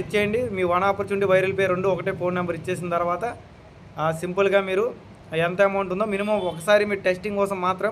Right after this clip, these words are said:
పది రూపాయలు అత్త-, అత్తమాటి పది రూపాయలు పెట్టద్దు. మినిమం ఒక వంద రూపాయలు అయిన తర్వాత పెట్టండి. నాకు మినిమం ఫోర్ హండ్రెడ్ అయిన తర్వాత నేను పెడతాను అనమాట. ఈ రకంగా సక్సెస్‌ఫుల్ అని వచ్చింది. ఈ సక్సెస్‌ఫుల్ అని వచ్చిన తర్వాత మీకు వైరల్ పేలోకి వెళ్ళి ఆ అమౌంట్ అనేది కూర్చుంటది. వీడియోలు ఎంత లేకుండా ఈసారి కొంచెం స్పీడ్గా చెప్తాను, ఎందుకంటే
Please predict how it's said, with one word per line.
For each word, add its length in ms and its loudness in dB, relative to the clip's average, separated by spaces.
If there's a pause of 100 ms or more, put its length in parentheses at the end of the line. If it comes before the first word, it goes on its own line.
పది 140 2
రూపాయలు 240 0
అత్త-, 260 -8
అత్తమాటి 340 -4
పది 120 0
రూపాయలు 220 -2
పెట్టద్దు. 300 -6 (500)
మినిమం 240 0
ఒక 100 2
వంద 160 0
రూపాయలు 220 2
అయిన 140 -2
తర్వాత 220 -2
పెట్టండి. 300 -6 (460)
నాకు 200 -2
మినిమం 280 -2
ఫోర్ 160 2
హండ్రెడ్ 220 0
అయిన 140 -2
తర్వాత 180 0
నేను 140 -6
పెడతాను 220 -4
అనమాట. 240 -6
ఈ 100 0
రకంగా 260 -4 (680)
సక్సెస్‌ఫుల్ 460 -2
అని 120 0
వచ్చింది. 280 -8 (120)
ఈ 100 -6
సక్సెస్‌ఫుల్ 460 -4
అని 160 -4
వచ్చిన 220 -8
తర్వాత 180 -2 (100)
మీకు 200 -8
వైరల్ 320 -2
పేలోకి 280 0
వెళ్ళి 140 -2 (520)
ఆ 20 4 (140)
అమౌంట్ 300 -2
అనేది 240 -2
కూర్చుంటది. 400 -4 (1040)
వీడియోలు 260 6
ఎంత 180 -2
లేకుండా 300 4
ఈసారి 200 0
కొంచెం 180 -2 (100)
స్పీడ్గా 320 2
చెప్తాను, 260 -6
ఎందుకంటే 260 0